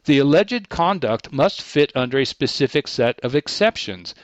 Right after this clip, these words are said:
including a predicate exception allowing civil lawsuits against members of the gun industry should they violate a state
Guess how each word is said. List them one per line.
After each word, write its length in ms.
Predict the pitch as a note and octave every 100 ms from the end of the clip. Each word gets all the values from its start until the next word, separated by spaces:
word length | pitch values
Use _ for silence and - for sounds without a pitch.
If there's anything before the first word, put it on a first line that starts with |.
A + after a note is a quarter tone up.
| - - _
including 680 | E3 D3+ - C#4 A#3+ D#3 D3+
a 120 | C#3+
predicate 580 | - - C4 A#3 C3+ C3+
exception 760 | C#3 - - G#3+ - B2+ A#2 A#2
allowing 460 | - B2+ C3+ F3+ D#3
civil 380 | - - F3+ D#3+
lawsuits 580 | D#3+ G#3+ G3 C3+ B2+ -
against 420 | B2+ C#3 F#3 -
members 380 | E3+ E3 D#3 C#3
of 80 | C#3+
the 100 | C3
gun 260 | A#2+ E3+ F#3+
industry 640 | C3 A#2 A2+ A#2 A#2 B2+ - - - -
should 200 | D#3+ C#3+
they 120 | C#3+
violate 580 | B2 D3+ F#3+ D#3+ D3 B2+
a 120 | A#2
state 540 | - - E3 F#3 A#3+